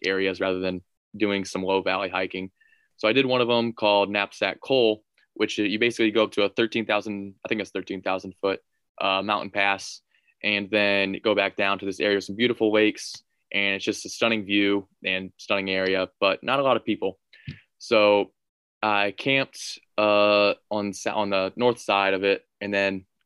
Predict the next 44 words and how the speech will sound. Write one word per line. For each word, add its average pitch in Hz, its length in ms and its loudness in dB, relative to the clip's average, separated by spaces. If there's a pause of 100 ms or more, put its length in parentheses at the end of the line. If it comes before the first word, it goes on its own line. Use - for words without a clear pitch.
(180)
had 107 200 -2
a 101 40 -2
rock 104 220 2
scramble 101 420 0
a 98 60 0
couple 104 200 -2
miles 98 340 0
up - 120 -2
to - 80 -18
the 95 80 -6
top 98 380 -2 (300)
and 98 100 -8
made 113 160 2
it 113 80 2
up 110 140 0
there. 107 340 2 (640)
And 104 240 0
then 101 520 0 (880)
looked 135 180 -6
at 113 100 0
Gut 120 180 2
Hook, 107 280 2 (180)
and 101 300 0
people 110 440 2
were 104 160 0
leaving 104 240 2
comments 113 460 -2
saying, 104 380 -2 (420)
"Oh, 117 120 6
if 110 100 2
you 113 80 0
cut 127 140 0
across 120 300 2
the 107 80 -2
glacier, 113 640 2 (100)
it'll 110 160 2
save 110 280 2
a 104 60 -2
mile 101 260 2
or 95 80 0
two." 92 360 -6 (600)
So - 140 0
I'm 123 160 4
looking 113 460 0